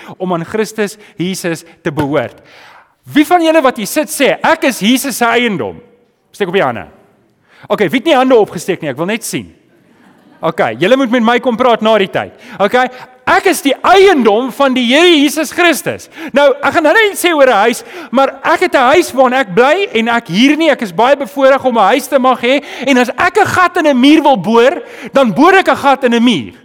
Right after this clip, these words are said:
Want dit is my huis. Ek is die baas daar, né? Net so as iets my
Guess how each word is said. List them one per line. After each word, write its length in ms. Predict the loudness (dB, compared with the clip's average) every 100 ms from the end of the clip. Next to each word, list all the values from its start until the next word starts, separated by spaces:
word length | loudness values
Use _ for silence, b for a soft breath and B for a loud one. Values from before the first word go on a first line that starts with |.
| _ b -4
Want 180 | 0
dit 140 | 0 2
is 320 | 0 0 -10 _ _ _ _ _ _ _
my 420 | -2 2 2 0 -4
huis. 400 | -2 0 -2 -8 -6 -4
Ek 140 | 0
is 120 | 0
die 100 | -2
baas 380 | 0 2 2 -2
daar, 240 | -12 -12 -14 _ _ _
né? 220 | -4 -4 B B -6
Net 260 | 0 0 0
so 160 | 2 2 0 -10 -4
as 160 | -2 -2 -8
iets 220 | -8 0
my 140 | 2